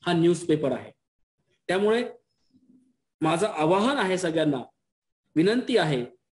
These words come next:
की किमान एक शिक्षक म्हणून आपण रोज दोन किंवा तीन वर्तमानपत्र ही वाचलीच गेली पाहिजेत. मी पाहिली म्हणत नाहीये, त्यातलं संपादकीय वाचू नका, त्यातलं खेळाचं वाचू नका, पण माझ्या विद्यार्थ्याला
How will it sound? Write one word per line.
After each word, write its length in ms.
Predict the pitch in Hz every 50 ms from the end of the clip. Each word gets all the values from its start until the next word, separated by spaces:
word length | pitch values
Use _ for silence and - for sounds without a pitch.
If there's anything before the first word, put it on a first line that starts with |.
| _ -
की 60 | 214
किमान 520 | 208 - - 208 214 214 226 247 262 262 262 -
एक 160 | 196 196 196
शिक्षक 480 | - - 190 185 - - - 220 214 202
म्हणून 280 | 185 180 180 160 151 151 - - - _ -
आपण 320 | 160 160 - 208 208 190 175
रोज 460 | 170 170 185 214 208 185 170 156 - - - _ _ -
दोन 300 | 160 165 175 185 214 240
किंवा 300 | 233 - - 196 185 190 190 190 - - -
तीन 200 | 214 220 240 247
वर्तमानपत्र 1000 | 233 202 185 175 185 - 190 185 190 190 190 196 190 196 185 180 - 185 190 196 202 196 190 -
ही 80 | 202 196 170
वाचलीच 720 | 160 151 151 151 151 - 175 175 175 202 254 247 - 254
गेली 300 | 214 190 185 175 170 165
पाहिजेत. 400 | 156 151 139 139 127 135 131 127 -
मी 80 | 156 170
पाहिली 380 | 160 - 151 143 147 160 180
म्हणत 360 | 185 170 156 160 165 160 165 151
नाहीये, 240 | 143 131 123 117 - _ _ _ _ _ _ _ _ _ _ _ _ _ _ _ _ _ _ _ -
त्यातलं 180 | 175 175 196 175
संपादकीय 680 | 170 - 185 185 180 214 233 233 247 240 240 262 269
वाचू 300 | 262 254 247 233 254 254
नका, 340 | 247 233 214 - 175 151 - - - - _ _ _
त्यातलं 240 | - 196 190 220 240 233 226
खेळाचं 440 | - 175 180 208 240 240 247 269
वाचू 240 | 262 254 226 - 254
नका, 320 | 240 233 202 - 170 - - - - _ _ _ -
पण 120 | 214 220
माझ्या 420 | 202 175 165 160 170 156 180 208 247
विद्यार्थ्याला 800 | 240 196 175 160 156 175 190 202 214 202 208 202 202 208 233 254